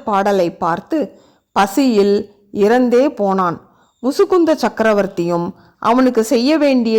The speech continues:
ஈமக்கிரிகைகளை முறையாக செய்தார். அது முதல் சந்திரபாகா அப்பா வீட்டிலேயே தங்கிவிட்டாள்.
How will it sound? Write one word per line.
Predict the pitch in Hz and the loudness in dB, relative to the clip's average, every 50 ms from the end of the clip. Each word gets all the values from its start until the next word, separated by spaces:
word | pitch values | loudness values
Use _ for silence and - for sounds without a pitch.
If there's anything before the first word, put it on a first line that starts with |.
| 220 220 | 0 2
ஈமக்கிரிகைகளை | 233 262 285 294 320 320 254 - 240 208 196 208 226 196 196 208 - 202 185 185 185 190 | 0 0 2 2 2 0 0 -2 -2 -2 -2 0 0 0 0 0 -2 0 0 0 0 0
முறையாக | 196 190 196 208 220 220 220 226 226 269 269 | 0 0 0 2 2 2 2 2 0 -2 -4
செய்தார். | 254 - 202 170 175 180 175 170 170 170 - - - _ _ _ _ _ _ _ | -2 -2 -4 -2 -2 0 0 -2 -2 -4 -8 -18 -20 _ _ _ _ _ _ _
அது | - 202 214 277 302 | -2 0 2 2 2
முதல் | 294 269 233 190 196 190 196 202 - - - _ _ _ | 2 2 2 2 4 2 2 0 -4 -14 -20 _ _ _
சந்திரபாகா | - 262 240 262 302 320 311 240 226 214 202 190 185 175 170 175 185 - - - _ _ _ | -4 -2 0 2 2 0 2 2 2 0 0 0 0 0 0 -2 -4 -8 -20 -20 _ _ _
அப்பா | - - 220 - - 302 311 285 | -6 -6 -6 -2 0 2 2 2
வீட்டிலேயே | 247 220 226 220 226 - 208 196 190 190 185 180 202 262 285 | 2 0 -2 -2 0 0 0 2 2 2 2 4 2 2 2
தங்கிவிட்டாள். | - 196 190 226 202 214 196 196 185 - - 165 160 160 151 | 0 -2 -2 -2 -4 -4 -4 -6 -6 -4 -2 -2 0 0 -2